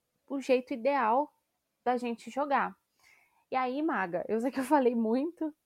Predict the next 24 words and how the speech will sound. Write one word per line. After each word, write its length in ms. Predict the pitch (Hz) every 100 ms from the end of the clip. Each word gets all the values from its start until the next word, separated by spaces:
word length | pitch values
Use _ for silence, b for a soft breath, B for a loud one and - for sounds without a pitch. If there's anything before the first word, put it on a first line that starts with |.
| -
eu 120 | 214
sei 180 | - 254
que 120 | 277
eu 40 |
falei 520 | 240 277 240 233 240 226
muita 320 | 247 285 302
coisa 400 | - 214 226 226
aqui 160 | 233
também, 440 | 226 202 202 202 240 370 B B B
mas 120 | 254
eu 80 | 285
queria 300 | 302 285 294
saber 280 | 330 311 302
de 100 | 277
você 320 | 262 254 285
como 300 | - 349 392
que 120 | -
você 300 | 381 370 349
enxergou 560 | 359 - 320 202 240 285
isso 300 | 285 - 226
dentro 380 | 214 320 381 370
do 80 | -
campo 480 | - 277 - 427
hoje. 380 | 254 262 220 196